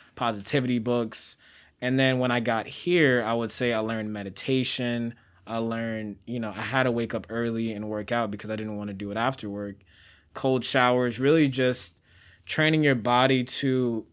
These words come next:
be productive even when you don't want it to be. Um, I'm a huge proponent of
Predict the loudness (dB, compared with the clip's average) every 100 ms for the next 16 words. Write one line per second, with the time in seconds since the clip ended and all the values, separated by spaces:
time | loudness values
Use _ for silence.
0 | -2 0 0 0 0 0 -2 -4 -4 -4
1 | -2 -4 -4 -4 -4 -4 -6 -6 -8 -8
2 | -6 -6 -6 -14 _ _ _ _ -10 -6
3 | -6 -6 -10 -14 _ -4 -2 0 -2 -2
4 | 0 0 0 -6 -4 -4 -2 -4 -4 -4
5 | -4 -6 -10 -16 -20